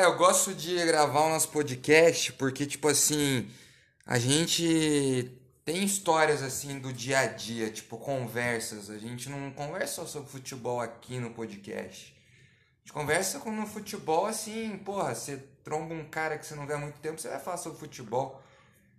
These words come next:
E tem uma história que eu vou contar aqui, que eu contei pro Bastian, né? Contei meio por cima.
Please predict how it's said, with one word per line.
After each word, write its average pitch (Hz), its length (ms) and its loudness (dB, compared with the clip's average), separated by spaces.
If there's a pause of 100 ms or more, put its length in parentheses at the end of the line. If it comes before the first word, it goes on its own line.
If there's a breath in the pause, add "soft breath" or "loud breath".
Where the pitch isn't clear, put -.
(300 loud breath)
E - 60 -16
tem 180 200 2
uma 214 140 4
história 190 400 4
que 190 60 -4
eu 170 40 0
vou 160 140 -2
contar 156 400 -2
aqui, 151 180 -4
que 131 100 -12
eu 127 300 -2
contei 131 320 -2
pro 139 160 -6
Bastian, 131 560 0
né? 123 320 -6
Contei 127 260 -8
meio 139 200 -6
por 120 180 -10
cima. 127 480 -8